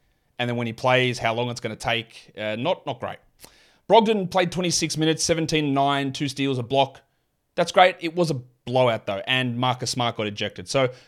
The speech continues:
a few factors went into this. Now, I don't think that Brogdon's going to remain a twelve-team league guy as we move forward, but the Celtics do have two more quality games this week, so that's why you hold. You do the same with Grant Williams if for some reason you still have him. He went scoreless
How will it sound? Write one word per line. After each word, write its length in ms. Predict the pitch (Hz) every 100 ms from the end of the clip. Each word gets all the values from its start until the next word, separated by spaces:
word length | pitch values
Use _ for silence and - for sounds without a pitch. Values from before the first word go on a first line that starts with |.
| -
a 40 |
few 180 | 180 190
factors 340 | 180 160 139
went 140 | 123 123
into 140 | 123
this. 140 | 92
Now, 100 | 143
I 40 | 156
don't 200 | 190 151
think 200 | 180 175
that 120 | 151
Brogdon's 380 | 139 139 135 120
going 180 | 127 131
to 60 |
remain 300 | 123 120 120
a 40 | 117
twelve-team 420 | 123 113 120 113
league 160 | 113 110
guy 140 | 110
as 100 | 107
we 80 | 107
move 140 | 107
forward, 220 | 127 160
but 280 | 123 151 - _ _ _ _
the 80 | -
Celtics 380 | 131 185 175 123
do 140 | 156
have 240 | 160 139 131
two 160 | -
more 140 | 147 135
quality 280 | 139 127 117
games 280 | 117 131
this 120 | 135 151
week, 140 | 190
so 80 | 143
that's 160 | 143
why 120 | 143 139
you 80 |
hold. 260 | 131 143 98 - -
You 80 | -
do 100 | 139
the 100 | 156
same 240 | 139 147 143
with 140 | 135
Grant 260 | 135 143 139
Williams 360 | 139 147 113
if 100 | 123
for 80 | 123
some 240 | - 123
reason 240 | 120 120 123
you 60 |
still 240 | 113 127 113
have 180 | 127 117
him. 80 |
He 80 | 110
went 200 | 120 123
scoreless 480 | - 180 151 - -